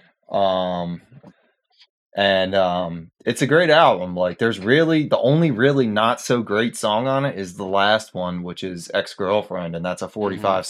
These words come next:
Speaker 1: second song, and it's basically
Speaker 2: Yeah.
Speaker 1: an intentional throwaway. It's like, and it's,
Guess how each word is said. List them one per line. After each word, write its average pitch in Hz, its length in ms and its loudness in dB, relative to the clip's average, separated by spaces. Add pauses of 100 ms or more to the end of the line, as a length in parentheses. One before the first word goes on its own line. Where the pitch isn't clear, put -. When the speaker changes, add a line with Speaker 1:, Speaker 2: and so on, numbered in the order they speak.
Speaker 1:
second 90 180 -8
song, 92 480 -4
and 82 100 -8
it's 82 100 -16
basically 90 440 -8
Speaker 2:
Yeah. 85 60 -6
Speaker 1:
an 85 60 -8
intentional 90 600 -6
throwaway. 85 640 -6
It's 87 160 -12
like, 98 260 -4 (540)
and 120 180 2
it's, 117 140 -6